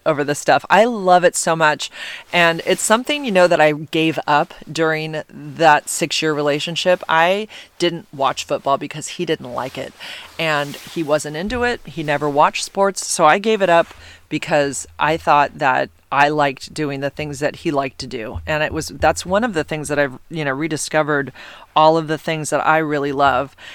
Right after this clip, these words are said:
And football is one of them. I love football, and I love the forty-niners. And I, I, you feel like you're in this,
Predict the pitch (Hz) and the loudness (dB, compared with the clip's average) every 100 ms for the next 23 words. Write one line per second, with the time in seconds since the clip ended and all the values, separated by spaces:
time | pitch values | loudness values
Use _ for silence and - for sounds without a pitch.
0 | - - 160 - 170 151 151 147 131 139 | -14 -4 -4 0 0 2 2 2 -2 -4
1 | 143 135 135 135 147 147 143 131 135 135 | -4 -4 -6 -2 -2 0 -4 -2 2 2
2 | 135 127 - - 143 113 131 131 - 147 | 0 -4 -18 -6 -4 -2 -2 -2 -6 -6
3 | 143 143 139 151 139 143 147 139 139 139 | -4 -4 0 0 0 -4 -4 -2 -4 -4
4 | 135 139 135 - 151 143 143 127 _ 156 | -4 -6 -8 -6 -2 -2 -2 -6 _ 0
5 | 165 170 185 - 185 214 277 226 165 - | 0 -2 -6 -4 0 4 4 4 2 0
6 | 160 156 160 160 156 151 151 - - | -2 -2 -4 -6 -4 -4 -4 -4 -10